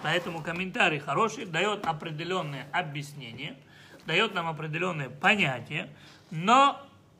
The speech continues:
не рассказывает, что же там действительно произошло. Есть очень много комментариев.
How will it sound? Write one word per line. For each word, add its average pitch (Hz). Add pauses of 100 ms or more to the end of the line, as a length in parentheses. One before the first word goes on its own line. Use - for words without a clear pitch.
(480)
не 156
рассказывает, 208
что 196
же 170
там 185 (100)
действительно 156
произошло. 135
Есть 185
очень 190
много 151
комментариев. 165